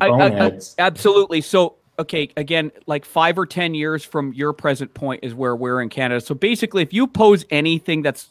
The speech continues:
Speaker 1: um, I don't wanna say left, 'cause I don't know if it is left, what it, the, but that progressive stuff. Okay, for example, let's say you question, and it's, I know it's like this in the States, but this has complete cultural hegemony up here now. Let's say I question the lockdowns,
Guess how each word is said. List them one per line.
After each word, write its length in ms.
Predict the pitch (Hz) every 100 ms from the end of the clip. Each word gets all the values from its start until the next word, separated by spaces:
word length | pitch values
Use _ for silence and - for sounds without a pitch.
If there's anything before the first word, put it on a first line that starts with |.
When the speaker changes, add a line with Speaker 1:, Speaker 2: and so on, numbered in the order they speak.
| -
Speaker 1:
um, 320 | 135 123 117 - _ _ _ _ _ _ _ _ _ _ _ _ _ _ _ -
I 100 | 180
don't 120 | 220
wanna 180 | 247 247
say 240 | - 240 202
left, 300 | 185 190 -
'cause 120 | 170
I 60 |
don't 100 | 202
know 100 | 220
if 100 | 208
it 80 | 170
is 180 | 185 139
left, 340 | 131 127 - 151
what 160 | 165
it, 120 | 175
the, 80 | 143
but 240 | 147 147 -
that 180 | 151
progressive 520 | - 151 165 165 160 -
stuff. 180 | 143 -
Okay, 160 | -
for 160 | - 220
example, 440 | 143 147 - 92 _ _ _ _
let's 240 | 180 285 -
say 160 | 226
you 280 | 208 185 190
question, 520 | 185 170 156 - 147
and 120 | 143 151
it's, 100 | -
I 80 | 170
know 180 | 196 220
it's 140 | 226
like 220 | 196 190 190
this 180 | 170
in 80 | 175
the 60 | 156
States, 300 | - 160 143
but 120 | - 147
this 160 | 180
has 160 | 190 170
complete 480 | - 156 - 170 -
cultural 420 | - 165 - 151
hegemony 560 | 143 120 131 139 135 113
up 140 | 104
here 180 | 120 107
now. 200 | 101 85 _ _ _ _ _ -
Let's 240 | 180 226 -
say 140 | 226
I 100 | 202
question 440 | - 180 165 - 151
the 80 |
lockdowns, 600 | 127 123 123 - 87 -